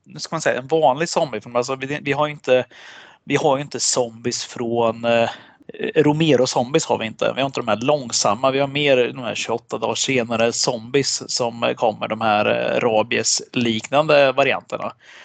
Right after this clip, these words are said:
Och då tycker jag det är rätt smart att slänga in den här gamla tanten, för att jag förväntar mig... Alltså jag fattar ju att det är en zombiefilm när jag ser, eh, omslaget.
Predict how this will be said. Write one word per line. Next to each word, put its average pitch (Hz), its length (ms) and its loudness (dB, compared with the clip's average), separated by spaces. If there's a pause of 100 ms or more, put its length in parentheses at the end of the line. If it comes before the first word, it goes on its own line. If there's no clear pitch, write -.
(100)
Och - 240 -16
då 156 100 2
tycker 156 200 -2
jag 127 60 4
det 127 40 -2
är 123 40 0
rätt 123 120 -6
smart 185 560 -2
att 147 80 -6
slänga 151 320 0
in 104 140 -6
den - 140 -10
här 117 480 -6 (180)
gamla 127 480 2
tanten, - 540 -6
för 127 100 -8
att - 160 -2 (280)
jag 151 260 2
förväntar 127 500 0
mig... 120 280 -6 (140)
Alltså 143 200 -2
jag 147 80 -2
fattar - 320 -2
ju - 20 2
att - 100 -4
det 147 60 2
är 175 140 4
en 160 100 -4
zombiefilm 139 680 -6
när 131 80 -6
jag 135 80 -6
ser, 113 480 -6 (840)
eh, - 160 -8
omslaget. 123 1000 -2